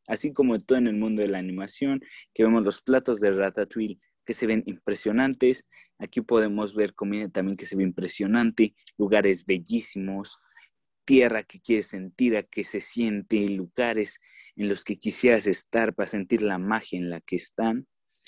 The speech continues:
Y siento que, para finalizar, esto es muy bueno decirlo, que la animación debe de ser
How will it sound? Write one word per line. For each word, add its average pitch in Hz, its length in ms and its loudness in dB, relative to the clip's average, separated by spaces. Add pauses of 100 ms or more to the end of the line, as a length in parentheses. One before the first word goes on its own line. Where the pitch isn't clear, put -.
(260)
Y - 80 -2
siento 175 560 6
que, - 240 2 (220)
para 113 200 0
finalizar, 117 680 -4 (360)
esto - 300 -2
es 143 140 2
muy 143 240 2
bueno 131 320 4
decirlo, 127 520 -2 (440)
que 139 100 -2
la 117 140 0
animación 135 840 0 (600)
debe 143 360 4
de 123 120 2
ser 135 300 -2